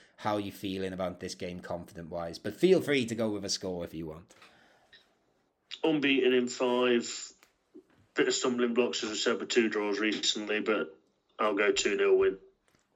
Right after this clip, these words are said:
Speaker 1: Okay, um, Alex Ashmore, what are your thoughts?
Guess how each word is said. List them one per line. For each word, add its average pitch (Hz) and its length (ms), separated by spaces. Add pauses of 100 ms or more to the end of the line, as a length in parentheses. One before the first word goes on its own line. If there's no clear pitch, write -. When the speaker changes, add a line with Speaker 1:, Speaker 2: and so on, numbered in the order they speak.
(720)
Speaker 1:
Okay, 87 500
um, 95 340 (100)
Alex 110 320
Ashmore, 95 560 (320)
what 104 160
are 101 80
your 101 380 (160)
thoughts? 101 560